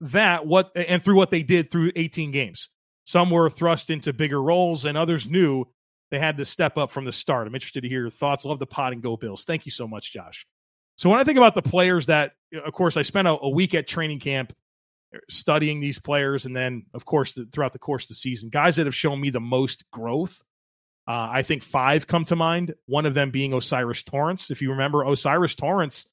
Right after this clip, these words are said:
um, rotated all throughout training camp with Ryan Bates at guard. And, you know, he didn't even get all the reps. And he winds up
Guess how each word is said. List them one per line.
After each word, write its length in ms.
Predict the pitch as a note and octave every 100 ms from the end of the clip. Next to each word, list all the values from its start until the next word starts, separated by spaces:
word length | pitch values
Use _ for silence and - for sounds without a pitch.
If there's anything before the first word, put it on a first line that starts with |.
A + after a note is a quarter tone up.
| _ _ _ _ _
um, 440 | C3 B2 A#2+ G#2+ G#2 _
rotated 560 | - C#3+ F3+ F3 D3 B2+ -
all 240 | - D3+ F3+
throughout 320 | E3+ E3 D3+
training 360 | - D3+ F3+ F3
camp 300 | C#3+ A#2+ B2+
with 140 | A#2+
Ryan 360 | B2+ C#3+ D#3 B2+
Bates 420 | B2 D3+ C#3+ -
at 200 | A#2 G2
guard. 460 | A#2 D3+ D#3 A2 - _ _ _ _ _
And, 440 | C#3 A#2+ A#2+ A2+ A#2 C#3
you 140 | C3
know, 60 | B2+
he 80 | C#3
didn't 200 | E3 D#3+
even 140 | C#3+
get 120 | C#3
all 140 | C#3+ C#3
the 120 | A#2
reps. 520 | A#2+ D3+ - - - - _ _ _
And 540 | B2+ A#2+ A#2+ A2+ A2 G#2
he 120 | _
winds 300 | C#3+ C3+ C#3+
up 220 | C3 B2